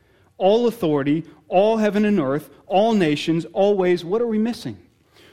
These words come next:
What place or sphere or time or location is not touched by the kingship of Jesus? Jesus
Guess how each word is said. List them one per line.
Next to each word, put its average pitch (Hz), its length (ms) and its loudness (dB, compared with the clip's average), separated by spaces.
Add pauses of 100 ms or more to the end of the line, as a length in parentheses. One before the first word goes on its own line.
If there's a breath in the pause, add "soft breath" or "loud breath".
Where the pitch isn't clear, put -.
(120)
What 220 420 -2
place 208 540 -2
or 165 140 -2
sphere 214 480 -2
or 196 300 -4
time 208 560 -2
or 165 200 0
location 185 800 -4 (300 loud breath)
is 220 460 0
not 185 440 -2
touched - 480 -6
by 165 140 -2
the 156 100 -6
kingship 190 540 -6
of 156 140 -10
Jesus? 180 500 -6 (320 loud breath)
Jesus 214 720 -2